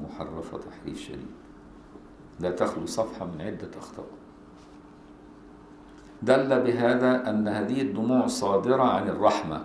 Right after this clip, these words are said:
التي في قلوب المؤمنين الذين جعلت الرحمة في قلوبهم، فكما الفهم في العلوم صادرة عن النور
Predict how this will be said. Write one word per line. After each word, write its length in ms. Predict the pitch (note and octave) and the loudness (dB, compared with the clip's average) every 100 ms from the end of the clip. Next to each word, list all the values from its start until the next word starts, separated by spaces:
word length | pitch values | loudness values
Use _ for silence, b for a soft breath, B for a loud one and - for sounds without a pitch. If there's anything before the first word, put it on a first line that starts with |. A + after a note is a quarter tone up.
| F#2+ | -6
التي 380 | F#2 A#2 A2 | 0 2 2
في 120 | G#2 G#2 | -2 -2
قلوب 380 | - - B2 | 0 2 2
المؤمنين 680 | A2 G2 G2+ G2 G2+ B2+ C#3+ | 2 0 -2 -2 -2 0 -2
الذين 680 | G#2+ G#2+ G2 G#2 B2 B2 B2+ B B B | -2 -2 0 0 0 0 -2 B B B
جعلت 540 | G2 C3 A#2+ A2 G2 - | 0 4 6 4 2 0
الرحمة 400 | G#2 C3+ G2+ F#2+ | 0 0 0 -4
في 160 | - | -4
قلوبهم، 440 | G2+ F#2 - D#2+ D#2+ | -4 -2 -2 -4 -4
فكما 420 | - F#2 C3 B2 | 0 2 2 2
الفهم 440 | G2+ - B2 F#2+ | 0 2 0 0
في 140 | F2 - | -6 -6
العلوم 400 | F2+ - A2+ G#2+ | -2 0 0 -2
صادرة 420 | - F2+ G#2+ A2 | -2 -2 2 2
عن 240 | F#2 F#2+ | 2 0
النور 420 | G2 G2+ B2+ B2+ | -2 0 2 2